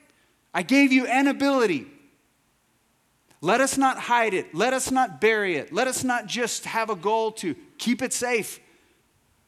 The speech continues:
but to literally use this one life, to go and do what the guy with the five and the guy with the two did, which is invest it and double it and triple it and whatever." Like, it's not about the number. It's about what do we do with what's been given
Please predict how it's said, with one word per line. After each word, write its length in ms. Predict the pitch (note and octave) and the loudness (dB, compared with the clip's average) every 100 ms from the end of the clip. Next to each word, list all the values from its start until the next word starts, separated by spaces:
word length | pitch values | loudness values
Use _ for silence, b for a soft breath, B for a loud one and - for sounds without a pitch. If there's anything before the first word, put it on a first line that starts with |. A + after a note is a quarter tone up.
| _ _ _ _ _ _ - | _ _ _ _ _ _ -4
but 140 | B3+ | -2
to 120 | A#3 | 0
literally 460 | A#3 A#3 C4+ B3+ A#3 | 0 2 2 2 0
use 380 | F#3 A#3+ B3 - | 2 2 2 0
this 260 | A3+ - | -2 -4
one 260 | G#3 G3 F3+ | -4 -4 -2
life, 320 | F3 D#3 B2 | 0 0 -4
to 100 | - | -8
go 420 | D#3+ G3 A3 A#3+ B3+ | -2 0 2 0 -2
and 240 | G3+ E3 | -4 -4
do 240 | G3 A3 | -2 -2
what 220 | A3+ G3+ - | -4 -6 -6
the 80 | |
guy 240 | D3 F#3 A3 | -2 -2 -2
with 160 | A3+ | -4
the 60 | G3+ | -8
five 340 | - G3 G3+ | -2 0 0
and 100 | F#3+ | -2
the 80 | F#3+ | -6
guy 240 | F#3 F#3 F#3+ | -4 -2 -2
with 140 | F#3+ | -6
the 100 | G#3+ | -8
two 240 | - A#3+ | -8 -8
did, 200 | A#3+ F3 | -6 -6
which 240 | D3 G3+ A3 | -4 -6 -6
is 140 | F3+ | -8
invest 540 | G#3+ G3 F3 A3+ A3+ A3 | -6 -6 -2 -2 -2 -2
it 220 | F#3+ - B G3 | -4 -4 B -6
and 140 | F3+ | 0
double 340 | A3+ B3 A#3+ | 2 2 2
it 140 | G#3+ - B B - | 0 -2 B B -12
and 80 | |
triple 380 | D3 C4 C4 A#3 | -4 -2 -2 -2
it 160 | G#3 E3+ - | -2 -2 -10
and 160 | F#3+ F#3 | -8 -4
whatever." 480 | A#3 C4 B3+ G#3 D3 | -2 0 0 -2 -4
Like, 160 | F#3 | -6
it's 160 | G#3 F3+ | -6 -4
not 180 | A#3+ B3+ | -2 -2
about 300 | A#3 A#3 A3+ | 0 -2 -2
the 80 | G3+ | -4
number. 400 | G3 A#3 G3+ F3+ | -2 -2 -2 -4
It's 220 | G3 A3 | -4 -4
about 240 | F#3+ F#3 | -4 -4
what 160 | D#3+ F3+ | -4 -4
do 80 | A3 | -4
we 120 | B3 | -4
do 220 | F3 D#3 | -4 -6
with 180 | F#3 - | -6 -8
what's 240 | D#3 D#3 | -10 -10
been 220 | - F3+ | -10 -10
given 400 | C#3 C3+ C3 C3+ | -6 -6 -6 -12